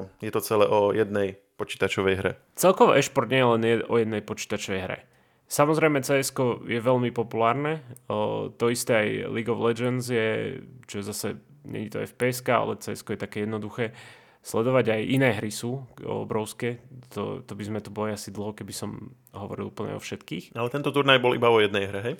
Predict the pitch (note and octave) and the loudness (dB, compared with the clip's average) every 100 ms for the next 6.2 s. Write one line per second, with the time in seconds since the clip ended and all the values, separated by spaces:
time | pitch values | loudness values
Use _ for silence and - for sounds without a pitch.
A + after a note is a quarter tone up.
0 | - C3+ A#2+ G2+ - B2+ B2+ C3 C#3 D3 | -2 2 2 0 -2 -2 -2 -2 0 2
1 | B2+ A#2 A2+ G#2+ G#2+ G#2+ A#2 B2+ C#3+ - | 4 4 2 0 -4 -4 -4 -4 -6 -8
2 | _ _ _ _ _ _ _ - B2+ B2+ | _ _ _ _ _ _ _ 0 2 4
3 | F3+ F#3 G#3+ B2+ C#3 - D3 D3 - - | 4 8 8 8 4 2 0 0 -2 -4
4 | - B2 A#2+ A#2 A2+ - _ _ - G#2+ | -2 0 0 -2 -4 -10 _ _ -14 -2
5 | C3 D3 F3 D3 C#3 C#3+ B2 A2 - A2+ | 2 4 4 2 -2 -2 -2 -4 -4 -2
6 | A2 | -2